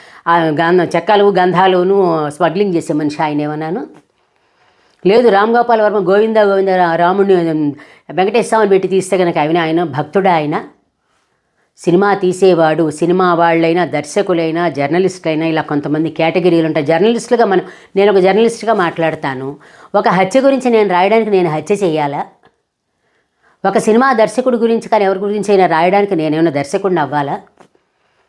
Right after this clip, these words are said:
అన్ని విషయాలు తెలుసుకున్న వాళ్ళే సినిమా వాళ్ళైనా, దర్శకులైనా, జర్నలిస్టులైనా చేస్తారు. భగవంతుడికి కూడా తెలుసు ఎవరిని శిక్షించాలో, ఎప్పుడు శిక్షించాలో.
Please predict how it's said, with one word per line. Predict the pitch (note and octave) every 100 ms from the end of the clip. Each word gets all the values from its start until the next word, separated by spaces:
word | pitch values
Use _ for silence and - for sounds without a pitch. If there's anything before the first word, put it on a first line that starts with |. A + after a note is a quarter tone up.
| _ _ E3
అన్ని | E3+ A3 C4+
విషయాలు | A#3 A#3 G3 F#3 F3+ F#3+
తెలుసుకున్న | F#3 - F#3+ A3+ B3+ A3+ G3+ F3
వాళ్ళే | D#3 D3 D3 F3 G#3+
సినిమా | G#3 D#3 D#3+ D#3
వాళ్ళైనా, | D3 D3 D3 C#3+ D3 F3
దర్శకులైనా, | D3 C#3 - D#3 D#3 D3+ C#3+ F#3 F#3 - _ _ _ _ _ -
జర్నలిస్టులైనా | C3 C3+ E3 F3 - D3 C#3+ F3+ E3
చేస్తారు. | C3 - C#3+ A#2+ - - - - -
భగవంతుడికి | B2+ D#3+ G#3+ B3 A#3+ A#3
కూడా | A#3+ A3
తెలుసు | G#3 F3 E3
ఎవరిని | D#3+ D3 F#3+ F#3+
శిక్షించాలో, | F3 - - F#3 F3 E3 F#3+
ఎప్పుడు | D3 C3 F3
శిక్షించాలో. | E3+ D3 - C#3 B2 C3 A#2+